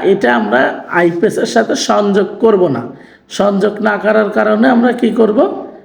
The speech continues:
আমরা এইটা কারেন্টের সাথে কানেকশন করে দেবো। এবার আমরা কি করব, সুন্দর করে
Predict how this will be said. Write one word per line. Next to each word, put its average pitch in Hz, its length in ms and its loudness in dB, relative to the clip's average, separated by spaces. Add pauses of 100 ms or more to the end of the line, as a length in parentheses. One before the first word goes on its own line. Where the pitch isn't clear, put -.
(160)
আমরা 190 340 2 (120)
এইটা 262 500 0 (360)
কারেন্টের 202 720 0 (220)
সাথে 320 460 0 (420)
কানেকশন 220 500 0
করে 143 140 -2
দেবো। 123 180 -4
এবার 151 200 0
আমরা 202 220 0
কি 220 160 -4
করব, 247 200 0
সুন্দর 202 380 0
করে 233 240 2